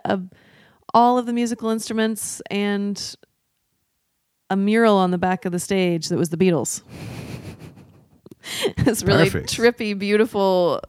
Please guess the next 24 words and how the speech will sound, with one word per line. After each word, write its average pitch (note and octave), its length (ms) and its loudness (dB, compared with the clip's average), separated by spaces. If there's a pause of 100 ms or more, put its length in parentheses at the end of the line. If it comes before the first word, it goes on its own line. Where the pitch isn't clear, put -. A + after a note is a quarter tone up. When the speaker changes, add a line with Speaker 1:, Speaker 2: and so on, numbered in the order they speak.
Speaker 1:
Beatles G3 380 2
thing. D#3+ 380 -2
And C3+ 340 -4
it F3+ 60 2
was F#3 200 2
so F#3+ 160 2
crazy. F3 360 0
The E3+ 100 -4
first F3+ 240 -6
night E3+ 140 -2
I E3 60 2
walked E3 180 0
down D#3+ 180 -2
there, D#3 80 -4
I D#3 40 -4
was D#3 100 -4
like, E3 180 -8
"You've E3 100 -14
gotta G#2+ 220 -6
be - 80 -10
kidding G2+ 260 -10
me." C3 120 -6
This - 180 -8
keep, - 260 -8